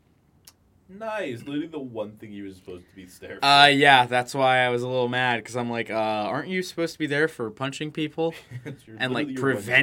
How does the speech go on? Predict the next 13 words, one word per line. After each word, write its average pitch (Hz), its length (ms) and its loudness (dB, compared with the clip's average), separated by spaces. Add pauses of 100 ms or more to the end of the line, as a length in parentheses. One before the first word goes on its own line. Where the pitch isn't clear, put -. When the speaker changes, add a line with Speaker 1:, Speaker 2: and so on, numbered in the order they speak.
(160)
Speaker 2:
preventing 170 380 4
things 165 340 2
like 180 280 0
this?" 185 440 2
Speaker 1:
This - 260 -20
is, 101 40 -18
that's 110 280 -10
your 123 80 -8
one 110 360 -14
job 80 420 -14
here. 87 280 -16 (640)
Speaker 2:
But, 180 240 4
like, 151 300 4